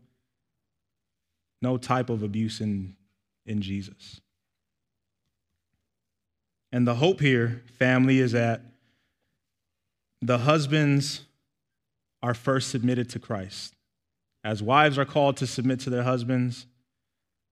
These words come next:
the hope is that husbands would be submitting to Christ. And as they submit to Christ, their leadership, their way of life,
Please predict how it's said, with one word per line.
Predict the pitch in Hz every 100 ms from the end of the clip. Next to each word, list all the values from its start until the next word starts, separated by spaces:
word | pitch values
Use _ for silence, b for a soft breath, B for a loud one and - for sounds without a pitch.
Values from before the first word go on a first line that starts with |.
| -
the | 110
hope | 107 123 120
is | 117
that | 117 110 104 -
husbands | - 123 113 123 120 117 - _ _ _ _ _ _
would | 110 110
be | 113
submitting | 113 113 110 117 110 110 110 _ _ _ _ -
to |
Christ. | 104 127 117 90 - - _ _ _ _ _ _ _
And | 110
as | 113 123
they | 123 127
submit | - 127 123
to | 131
Christ, | - 139 135 131 - - _ _ _ _ _ _
their | 104 101
leadership, | 104 143 135 - 143 135 - _ _ _ _ _ _ _ _ _ -
their | 110
way | 104 127 120
of | 104
life, | 123 139 135 123 - _